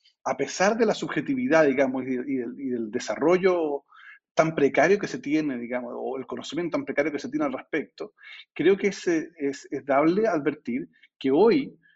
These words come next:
eh, los datos personales, eh, de esta naturaleza ya están hoy día consignados en las normas vigentes. En consecuencia, podría ser una redundancia que tienda más bien a confundir y a disminuir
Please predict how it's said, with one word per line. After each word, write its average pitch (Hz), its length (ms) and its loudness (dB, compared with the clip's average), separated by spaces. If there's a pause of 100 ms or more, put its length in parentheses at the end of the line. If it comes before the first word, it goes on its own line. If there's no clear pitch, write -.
(120)
eh, 127 440 -4
los 135 180 -4
datos 156 280 2
personales, 147 760 -4
eh, 127 360 -4
de 113 100 0
esta 143 220 0
naturaleza 139 540 0
ya 160 520 0
están 160 460 -4
hoy 139 200 -4
día 135 200 0
consignados 131 720 -6
en 156 60 -4
las 117 140 -10
normas 135 340 -8
vigentes. 240 580 -6
En - 60 -20
consecuencia, 147 720 2 (300)
podría 147 360 4
ser 185 300 2 (240)
una 151 160 0
redundancia 139 720 2
que 143 140 0
tienda 175 360 0
más 127 160 -4
bien 165 160 2
a 160 80 0
confundir 147 720 -2
y 151 100 2
a 143 80 4
disminuir 135 800 2